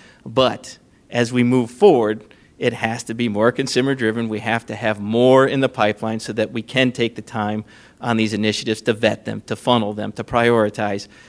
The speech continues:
but then to be able to go back and forth with the customers. 'Cause you can, companies will spend millions and millions of dollars developing and commercializing, and then they can't make money. But it's mostly because they skip over the validation steps,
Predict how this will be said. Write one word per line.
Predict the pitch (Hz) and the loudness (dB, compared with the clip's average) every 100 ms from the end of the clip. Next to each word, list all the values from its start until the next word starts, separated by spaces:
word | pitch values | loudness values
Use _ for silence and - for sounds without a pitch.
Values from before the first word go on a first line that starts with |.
| _ | _
but | 131 127 - | 0 0 2
then | 113 117 | 2 2
to | 120 | 0
be | 110 | 2
able | 107 110 | 2 0
to | |
go | 107 104 | -4 -6
back | 110 110 | -6 -6
and | 104 | -8
forth | - 104 - | -6 -8 -6
with | 110 | -10
the | |
customers. | 107 104 - 107 107 110 - - _ | -6 -8 -8 -12 -12 -14 -20 -20 _
'Cause | - 117 | 0 2
you | 131 | 2
can, | 131 123 - | 2 -2 -4
companies | - 131 123 120 123 | 0 0 0 -4 -4
will | 113 | -10
spend | - 117 113 | -8 -6 -6
millions | 107 120 131 131 127 123 | -6 -4 -2 0 -2 -2
and | 113 113 | -2 0
millions | 120 117 110 | 0 0 -2
of | 107 | -2
dollars | 104 107 104 107 101 - _ _ _ _ | 2 2 2 0 -6 -14 _ _ _ _
developing | 107 110 147 135 139 135 131 - - _ - | -2 2 4 4 2 2 0 -12 -20 _ -2
and | 131 127 | 0 0
commercializing, | 127 127 120 135 123 110 107 110 110 - - _ _ _ | 2 4 4 2 0 0 0 -2 -6 -10 -20 _ _ _
and | 131 123 | -2 2
then | 110 | 2
they | 107 104 | 2 -2
can't | 104 104 | -4 -6
make | 107 | -8
money. | 110 117 - - _ _ _ _ | -8 -10 -12 -20 _ _ _ _
But | - 110 | -2 0
it's | 107 - - - | 0 -4 -16 -16
mostly | 110 107 110 117 104 | -8 -6 -6 -6 -6
because | 113 - 104 104 101 - | -8 -8 -10 -10 -12 -12
they | 120 104 - _ _ _ | -12 -12 -16 _ _ _
skip | - - - 120 - | -16 -12 -4 -4 -2
over | 117 110 113 107 _ _ - | -6 -6 -6 -8 _ _ 0
the | 117 | 2
validation | 110 110 110 107 104 - 110 | 4 2 0 -2 -2 -6 -10
steps, | - 110 - | -8 -8 -10